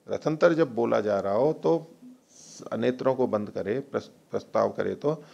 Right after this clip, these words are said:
स्वरदृशम प्रति वीक्षेत इति अनुवदति, ये उसी के पीछे पीछे कह रहा है। इस पर सिद्धांत कह रहा है, उच्यते, उ-, पूर्व पक्षी कह रहा है, उच्यते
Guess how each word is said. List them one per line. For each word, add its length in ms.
स्वरदृशम 640
प्रति 260
वीक्षेत 480
इति 320
अनुवदति, 800
ये 80
उसी 200
के 80
पीछे 300
पीछे 280
कह 140
रहा 120
है। 140
इस 100
पर 100
सिद्धांत 400
कह 120
रहा 100
है, 60
उच्यते, 480
उ-, 80
पूर्व 140
पक्षी 280
कह 120
रहा 120
है, 60
उच्यते 440